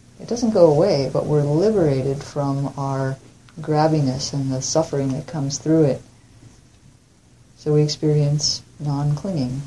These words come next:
or nibbana. And there's a sense of knowing.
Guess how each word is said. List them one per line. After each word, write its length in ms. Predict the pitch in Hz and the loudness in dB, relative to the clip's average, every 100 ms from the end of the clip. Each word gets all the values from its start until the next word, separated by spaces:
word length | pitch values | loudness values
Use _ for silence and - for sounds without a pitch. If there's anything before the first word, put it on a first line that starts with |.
| 151 156 | -10 -8
or 380 | 139 131 131 131 - - - - | -6 -4 -4 -6 -12 -20 -20 -14
nibbana. 540 | 151 151 156 143 - - - - - - - - - | -10 -4 -2 -2 -6 -12 -16 -20 -20 -20 -20 -20 -10
And 600 | 151 143 143 143 147 - - - - - | -4 -2 -2 -2 -2 -6 -14 -20 -20 -8
there's 200 | 147 143 | -4 -2
a 60 | |
sense 460 | 147 - 156 156 - | -2 2 2 2 2
of 320 | 156 143 - | 2 0 -2
knowing. 480 | 175 202 156 123 | -4 0 0 -2